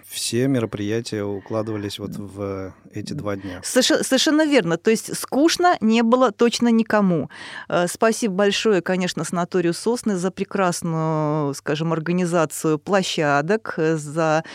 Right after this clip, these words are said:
Speaker 2: хорошее сопровождение медицинское.
Speaker 1: Вообще за атмосферу.
Speaker 2: За атмосферу, за медицинское сопровождение в том числе. Конечно же, учитывая, что коронавирус, всем сложно, все это достаточно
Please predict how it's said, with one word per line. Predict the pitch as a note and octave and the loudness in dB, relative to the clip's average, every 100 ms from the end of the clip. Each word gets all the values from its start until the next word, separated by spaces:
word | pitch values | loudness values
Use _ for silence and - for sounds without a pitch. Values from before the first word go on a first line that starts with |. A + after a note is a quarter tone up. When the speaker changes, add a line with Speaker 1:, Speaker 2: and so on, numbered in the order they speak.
| - | -8
Speaker 2:
хорошее | - G#3 - F3+ | 0 2 2 0
сопровождение | E3+ F3+ E3+ E3+ D#3 G#3 A3 F#3 | 0 2 4 4 2 2 4 4
медицинское. | F3+ D3+ - - | 0 -2 -2 0
Speaker 1:
Вообще | G2+ - A#2+ | 4 6 6
за | A2+ | 6
атмосферу. | G#2+ A2 G2+ - - A#2+ A#2+ | 4 4 2 2 2 4 6
Speaker 2:
За | A3+ | 6
атмосферу, | B3+ C4 B3+ - F#3+ F#3 A3 | 6 4 4 0 2 4 4
за | G#3 | 4
медицинское | A#3+ G#3 A3 - G3+ G3 G3+ F#3 | 2 2 0 0 0 0 2 0
сопровождение | - F3 F3+ F3+ E3+ F#3+ F3+ | 0 -2 2 2 0 -2 -2
в | |
том | - F3+ | -2 -2
числе. | F3+ F3+ - D#3 F3 | -2 -6 -2 0 2
Конечно | G3+ G#3+ A#3+ G#3 E3+ | 2 4 4 2 0
же, | D#3+ | 2
учитывая, | E3+ - F3+ D#3 D3+ | 0 -2 -4 -2 -2
что | - D#3 | -2 -4
коронавирус, | G3 G3+ A3 A3+ E3+ F3+ D3+ D3+ - | -2 0 2 2 2 0 0 -4 -10
всем | - F3+ F#3 F#3 - | -8 -2 -2 -2 -6
сложно, | - E3 F3 F#3 D#3+ D#3 | -4 0 2 2 0 -4
все | - - D#3 | -6 -2 -2
это | D3+ D3+ D3 | 0 -2 0
достаточно | F3 - E3 - E3+ D#3+ | -2 -2 -2 -2 -4 -4